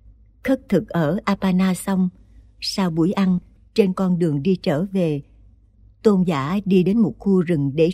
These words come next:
trú ban ngày. Tôn giả đi sâu vào khu rừng này và ngồi dưới một gốc cây để trú ban ngày. Rồi Tôn giả Udayi, trong khi độc cư thiền tịnh,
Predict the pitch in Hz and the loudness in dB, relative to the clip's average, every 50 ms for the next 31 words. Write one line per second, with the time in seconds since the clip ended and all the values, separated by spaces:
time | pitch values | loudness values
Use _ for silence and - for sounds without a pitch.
0 | - - 220 214 214 254 247 208 190 190 180 175 170 165 147 139 131 - _ - | -2 -2 -2 -2 -2 -2 -2 -2 -2 -2 0 -2 -2 -2 -4 -6 -8 -10 _ -20
1 | - - - _ _ - - - _ _ _ _ - _ - _ _ _ _ _ | -20 -20 -20 _ _ -20 -20 -20 _ _ _ _ -20 _ -20 _ _ _ _ _
2 | _ - - _ _ _ - 226 202 190 175 180 139 160 196 - 196 214 208 190 | _ -20 -20 _ _ _ 4 4 6 4 2 0 -2 -2 -2 0 0 0 0 0
3 | - - 202 202 196 190 180 175 170 147 143 - - 214 208 190 170 175 147 147 | -2 -4 -2 0 0 0 0 0 0 -2 -2 -2 -2 -2 0 0 0 -2 -2 -2
4 | 151 160 156 151 143 139 - - - - - _ _ _ 156 165 175 156 143 147 | -4 -4 -2 -2 -4 -4 -8 -12 -20 -20 -20 _ _ _ 0 0 0 0 0 0
5 | 165 156 147 139 139 202 226 247 202 135 - - 240 262 254 _ - 208 196 190 | -2 -2 -2 -2 0 0 0 0 0 -2 -2 -4 -6 -6 -6 _ -2 0 2 2
6 | 180 175 170 - 151 165 160 175 - _ - 208 208 240 269 - 190 190 185 175 | 2 0 -2 -2 -2 -2 -2 -2 -4 _ -2 0 0 0 -2 -2 -2 -2 0 0
7 | 180 175 160 139 127 123 - - - - _ _ _ _ _ _ _ _ - - | 0 0 -2 -4 -6 -8 -12 -20 -20 -20 _ _ _ _ _ _ _ _ -20 -20
8 | _ _ - - - - - _ - 185 185 185 165 156 151 151 - - 226 208 | _ _ -20 -20 -20 -20 -20 _ -4 0 2 2 4 2 2 0 0 0 0 2
9 | 196 190 185 175 135 123 143 185 214 - _ - 202 196 165 190 185 180 160 175 | 2 2 0 0 -2 -2 -4 -4 -6 -6 _ 2 2 2 4 2 0 0 0 2
10 | 202 202 196 180 180 - - - - - - - - _ _ _ _ _ - 202 | 2 2 2 2 0 -6 -14 -20 -20 -20 -20 -20 -20 _ _ _ _ _ 0 0
11 | 185 175 - - 202 196 185 175 170 - 175 - - - - 214 202 190 180 - | 0 0 0 0 0 2 2 0 0 0 0 0 0 0 0 0 2 2 0 2
12 | - 190 170 147 139 120 - 170 147 127 147 | 2 2 2 2 0 0 0 0 0 0 -2